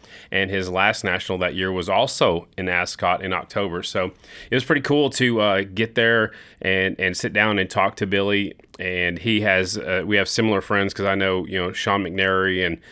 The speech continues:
and some of the S D T R A guys over there in, in Florida. Uh, you know, they all, they all kinda hang out together, and I,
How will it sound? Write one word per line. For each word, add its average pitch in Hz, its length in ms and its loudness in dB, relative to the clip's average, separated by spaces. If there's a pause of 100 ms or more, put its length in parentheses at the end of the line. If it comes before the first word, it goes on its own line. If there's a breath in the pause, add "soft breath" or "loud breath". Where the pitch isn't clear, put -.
(260 loud breath)
and 90 140 -2
some 95 160 -4
of 92 40 -2
the 85 80 -2
S 98 140 2
D 101 160 -2
T 101 240 -2
R 92 220 4
A 92 120 4
guys 90 360 0
over 92 180 0
there 92 260 2
in, 90 120 -2 (320)
in 92 160 -2
Florida. 95 640 2 (720 soft breath)
Uh, 85 400 0 (100)
you 95 300 -2
know, 92 340 0
they 101 320 2
all, 101 600 2 (760)
they 113 140 -4
all 127 140 2
kinda 117 180 2
hang 120 180 4
out 131 140 2
together, 90 400 0
and 98 140 0
I, 107 180 0